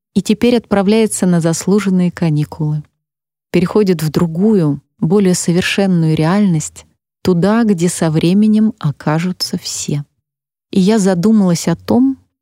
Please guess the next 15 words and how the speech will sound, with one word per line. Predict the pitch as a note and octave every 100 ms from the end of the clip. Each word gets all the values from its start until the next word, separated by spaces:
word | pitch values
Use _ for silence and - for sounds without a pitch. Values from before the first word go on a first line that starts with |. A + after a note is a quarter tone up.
| _
что | - - F#3+
наше | G3 G#3 F3+
отношение | E3+ F3 F3 - B3+ A#3 F#3+
к |
смерти — | - G3 F#3 E3 - - - D#3 _ _ _ _ _
это | - -
всего | F#3 - E3+ G3
лишь | A#3+ A3 -
наши | F3 G3 -
традиции. | - G3 F#3 F#3 G3 - - D3+ D3+ _ _ _ _ _ _
Мы | - G3
впитали | G#3+ - - G#3 A3+ B3+ A3+
их | G#3+ G#3
еще | G3 F3 -
детьми, | F3+ F#3 - F3 F3 D3+